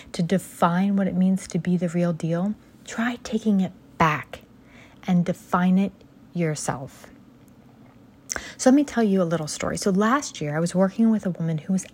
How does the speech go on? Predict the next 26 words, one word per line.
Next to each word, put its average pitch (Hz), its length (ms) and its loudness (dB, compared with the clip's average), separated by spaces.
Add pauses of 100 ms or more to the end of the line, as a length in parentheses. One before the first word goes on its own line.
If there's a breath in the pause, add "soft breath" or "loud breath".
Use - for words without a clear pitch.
absolutely 196 1160 -2
brilliant 160 640 0
in 185 220 2 (180)
all 190 360 4
the 170 160 0
ways, 156 300 -4
like, 185 160 -8
such - 560 -12
a 196 80 -4
fantastic 170 880 -8
leader. 160 480 -4 (840 loud breath)
And 190 140 6
she 262 120 -2
confided 214 760 2
in 156 120 0
me 156 140 -2
that 156 180 -4
she - 140 -4
was 214 140 0
feeling 185 520 2
like 147 260 -6
an 156 120 -4
imposter 156 640 -8
in 151 160 -8
her 180 180 -4
role. 185 500 2